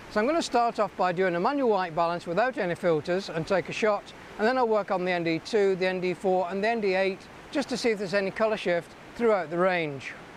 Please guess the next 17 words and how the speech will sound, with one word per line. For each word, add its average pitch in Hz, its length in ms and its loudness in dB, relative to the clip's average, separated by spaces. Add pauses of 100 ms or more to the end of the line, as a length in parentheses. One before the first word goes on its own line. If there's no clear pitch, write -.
(1300)
So 185 100 2
I'm 190 80 2
setting 254 320 4
up 180 140 2
now 196 180 4
to 175 160 -4
do 196 360 4
a 185 80 2
manual 185 320 4
white 160 240 2
balance. 185 360 0
I've 156 140 -2
got 165 160 0
my 170 120 0
neutral 202 360 2
grey 160 240 2
card, 185 420 0